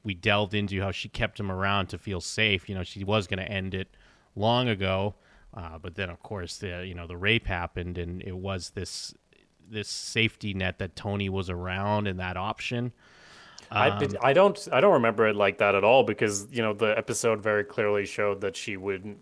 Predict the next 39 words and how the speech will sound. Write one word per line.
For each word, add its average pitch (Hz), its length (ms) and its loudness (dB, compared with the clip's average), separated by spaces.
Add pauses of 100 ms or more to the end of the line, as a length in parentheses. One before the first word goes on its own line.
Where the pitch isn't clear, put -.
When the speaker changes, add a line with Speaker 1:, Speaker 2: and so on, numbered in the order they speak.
(120)
Speaker 2:
not 120 360 2
do 107 180 0
that, 90 200 4
and 95 80 -6
I 95 100 0
don't, 101 220 -2 (360)
I've, 107 140 0
Speaker 1:
No, 151 160 4
Speaker 2:
I 160 140 8
never 147 180 6
got 117 160 6
Speaker 1:
uh, - 40 -2
Speaker 2:
the 104 60 -2
feeling. 98 380 -2
Speaker 1:
no, 160 120 2
I'm 156 180 4
sorry, 139 200 4
you 143 80 4
misunderstand 135 400 2
what 120 60 0
I'm 107 60 -2
saying. - 140 -2
I'm 147 100 4
not 170 200 4
saying 151 320 4
that 135 120 6
it 117 60 2
wasn't 113 480 2
an 113 300 -4
actual 127 400 2
option 120 340 2
she - 180 -6
would 110 160 -4
take, 123 260 0
but 117 120 -2
remember, 117 200 0
she 120 220 -4
just 120 180 -2
liked 104 540 2